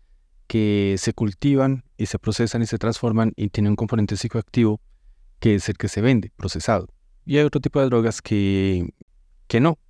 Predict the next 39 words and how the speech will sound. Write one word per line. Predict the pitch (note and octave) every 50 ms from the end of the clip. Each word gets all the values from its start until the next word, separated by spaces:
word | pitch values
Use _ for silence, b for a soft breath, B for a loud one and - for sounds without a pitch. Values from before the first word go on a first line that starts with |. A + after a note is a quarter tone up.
| - _ _
que | - A#2+ A2 A2 G#2 G#2
se | G#2 - - A2
hacen | G2+ G2+ - A#2
sintéticamente | G#2+ - B2 A2+ B2 A2 - A#2+ - B2+ C3 C3+ B2+ B2 - - B2+ A#2+ -
o | - A2 G#2
que | - G#2+ G2
se | - -
desarrollan | G2+ G2 F#2+ - - G2+ - - G#2 G2 G2 F#2+ G2 G2+ G#2 G2+ G#2 G#2+ G#2+ G#2+ G#2+ G#2+ G#2 G#2+ G#2+ G#2+ G#2+ G#2+ -
de | - - G#2+ G2+ G2 F#2+
manera | G2 G2 F#2+ F#2+ F2+ F#2
diferente | F#2+ G#2 - - G2+ G2+ G2+ G2+ F#2+ - G#2+ G#2+ G#2+ -
a | - G2 G2 F#2+ F#2 F#2 F#2 -
una | - G2+ G2 G2 G2 -
planta | - A2 G#2 - G#2
que | - -
se | - A#2+
cultiva, | - - B2+ - - B2 A#2 A2 G#2+
se | - A2+
procesa | - - B2 A2 A#2 G#2+ - - A2 A2+
y | - G2+
el | G2+ F#2
principio | - F#2+ F#2 G2 - -
activo | F2+ - - A2 G2+ G2
se | F2+ - G2
vende | F#2+ G2+ G2+ G2+ G2+
y |
se | - -
comercializa, | - - F#2+ F#2 - - F#2 F#2 F2+ - - - - - - - - - - - - - - - _ _
que | -
es | A2+ -
el | G#2+ G2
que | - G#2+ G2+
genera | G2+ G2+ G2 F#2 F#2+ F#2+ F#2+ F#2+ F#2+ G2
el | G2 G2
principio | - - G2+ - - F#2+ - G#2+
que | - -
buscan | G#2+ G2 F#2+ F#2 - - F2+ F#2
los | F#2 -
consumidores. | - F#2+ - - F#2 F2 E2 D#2+ - - - -